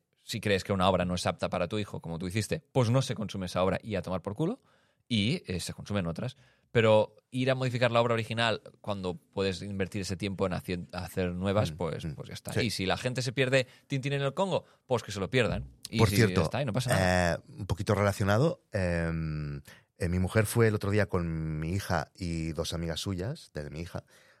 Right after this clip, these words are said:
Speaker 2: a ver el Barça-Roma. Roma, eh, de chicas.
Speaker 1: Ah, lo vi.
Speaker 2: Y
Speaker 1: Es, vi ese partido,
Speaker 2: increíble,
Speaker 1: eh,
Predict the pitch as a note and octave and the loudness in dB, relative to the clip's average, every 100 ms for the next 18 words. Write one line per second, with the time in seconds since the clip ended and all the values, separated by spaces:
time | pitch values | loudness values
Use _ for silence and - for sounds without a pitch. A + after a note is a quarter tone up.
0 | _ G#2 G2 G#2 C3+ D3+ A#2 G2 F2+ F2 | _ 0 4 6 4 4 4 4 6 4
1 | E2+ E2 G#2+ - B2 A2 G2+ F#2+ G2 F2+ | 4 4 4 4 4 6 6 4 2 0
2 | C#2 - _ _ - E2+ F2+ E2+ F#2+ F#2+ | -2 -10 _ _ -10 -8 -6 -2 0 2
3 | F2+ F2 E2 D#2+ D#2 - - _ _ - | 2 2 2 0 -2 -8 -18 _ _ -4
4 | E2+ E2 D#2+ D#2 D#2 D2 - F#2 - A2+ | -2 -2 -2 -4 -6 -8 -8 -8 -4 -2
5 | F2 F#2 - - B3 G3+ G3 C4+ - - | 0 -2 -2 2 4 6 6 4 -2 -8
6 | C3 - C#3 E3 - D#3+ G#3 A3 F#3+ A2+ | -6 -4 0 2 4 4 4 4 2 4
7 | F#3+ D#3+ A#2 A#2 E2 | 6 6 6 6 4